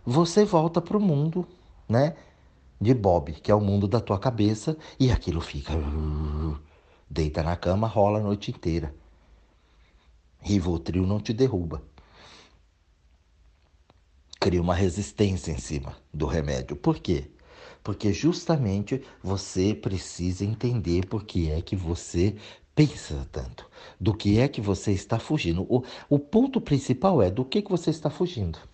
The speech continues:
Você foge de uma situação desagradável e fica ali. E muitas vezes, pra fugir dessa situação, você fica revivendo isso na cabeça.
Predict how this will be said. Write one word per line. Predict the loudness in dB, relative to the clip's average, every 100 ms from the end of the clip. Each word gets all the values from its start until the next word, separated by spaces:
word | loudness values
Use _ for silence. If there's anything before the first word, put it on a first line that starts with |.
| _ _ _ _ _ _ _ _ _ -20 _ _ -20 -20 -2
Você | 0 2 2
foge | 6 4 4
de |
uma | -2
situação | 0 -2 0 -2
desagradável | 2 4 4 4 4 4 2 0
e | 2
fica | 0 2
ali. | 2 2 -2 -2 4
E | 6
muitas | 4 4 2 4
vezes, | 6 4 2 -4
pra | -2
fugir | 0 2 2 2
dessa | 2 0
situação, | -2 -2 0 2
você | 2 0 0
fica | 0 0 -2
revivendo | 0 4 4 4 0 2 2 2 4 2
isso | 2 -2
na | -4
cabeça. | -2 0 -2 -2 -12